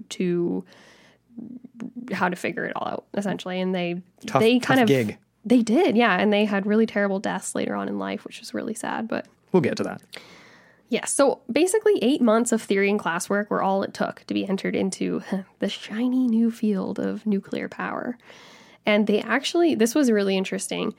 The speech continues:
Speaker 1: So they had a full-scale replica of, like, a, a nuclear power plant control room.
Speaker 2: Right.
Speaker 1: So this kind of reminds me of a lot of, I don't, I hate to say it, but, like, movie sets from, like, the fifties, sixties, seventies, like, even I'm thinking, um,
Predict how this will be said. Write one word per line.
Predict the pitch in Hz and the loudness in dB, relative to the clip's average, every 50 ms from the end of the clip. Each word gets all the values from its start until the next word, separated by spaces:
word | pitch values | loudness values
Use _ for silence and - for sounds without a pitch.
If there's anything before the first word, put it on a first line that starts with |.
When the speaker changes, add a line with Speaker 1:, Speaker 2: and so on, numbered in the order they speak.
| - - - - | -12 -20 -20 -8
Speaker 1:
So | - - 220 | 0 2 4
they | 240 277 | 4 4
had | 226 - 220 220 294 392 | 2 2 0 2 2 2
a | 370 | 0
full-scale | - - - 220 208 226 226 - - 220 214 202 190 190 - | -2 -2 0 2 2 2 0 0 0 2 2 2 2 0 -2
replica | 208 196 - - 190 190 - - - - - - 226 - - - - - - - _ - | -4 -4 -2 -4 -6 -6 -4 -4 -4 -2 -2 -4 -6 -6 -12 -20 -20 -20 -20 -16 _ 0
of, | 214 214 214 214 220 226 214 - - | 4 4 6 4 4 2 0 -2 -2
like, | 202 196 190 - | -4 -4 -2 0
a, | 196 190 190 - - - - | 0 2 2 0 0 -2 -2
a | - 208 - 185 190 - | -2 -2 -2 -2 -2 2
nuclear | 208 214 208 214 214 - 226 208 196 196 | 4 4 4 4 2 2 2 2 2 2
power | 196 - - 190 180 190 196 | 0 -2 -2 0 0 0 -2
plant | - - 208 196 190 - | -2 -4 -4 -4 -4 -2
control | - 208 196 - - 196 - - 220 | -2 -2 -2 -2 -2 -2 -2 0 2
room. | 220 226 254 285 330 339 339 - - - - - | 2 2 4 4 2 2 0 -4 -18 -18 -6 -4
Speaker 2:
Right. | - 185 - - - - | -4 -4 -4 -8 -10 -4
Speaker 1:
So | - - 277 | 2 4 6
this | 226 247 262 | 6 4 4
kind | - 294 294 302 | 4 4 4 4
of | 294 | 4
reminds | 294 247 214 196 196 202 208 - | 4 4 4 4 4 2 2 2
me | 208 196 | 2 0
of | 196 196 | 2 2
a | 190 | 0
lot | 190 196 196 180 185 196 | -2 0 -2 -2 0 0
of, | 202 202 190 - _ - _ _ _ _ - - | -2 -2 -4 -10 _ -20 _ _ _ _ -10 -6
I | 170 170 | -6 -6
don't, | 185 - - | -6 -6 -8
I | 185 | -2
hate | 202 196 - | -2 -2 -2
to | - | -2
say | - - | -6 -4
it, | - | -2
but, | - 214 | 0 0
like, | 196 180 190 | 0 2 4
movie | 196 208 208 208 226 226 226 | 4 4 4 4 4 2 2
sets | - 233 226 226 226 - | 2 2 0 0 -2 0
from, | - 220 208 | 0 2 2
like, | 208 202 202 - | 2 0 0 -2
the | 202 202 | -4 -2
fifties, | - 196 196 - 208 202 | -2 -4 -2 -2 -4 -4
sixties, | - 208 202 - - 208 214 | -2 -4 -4 -4 -4 -4 -2
seventies, | - 196 190 208 208 214 233 240 226 | -2 -2 -2 0 0 2 2 2 2
like, | 208 202 202 | 0 0 0
even | 202 202 202 196 190 | -2 0 0 0 -2
I'm | 196 196 | -2 -2
thinking, | - 190 196 - 196 190 190 185 | -4 -4 -4 -4 -4 -2 -2 -2
um, | 180 175 175 175 170 175 175 185 - | -2 -2 -2 -2 -2 -4 -4 -6 -8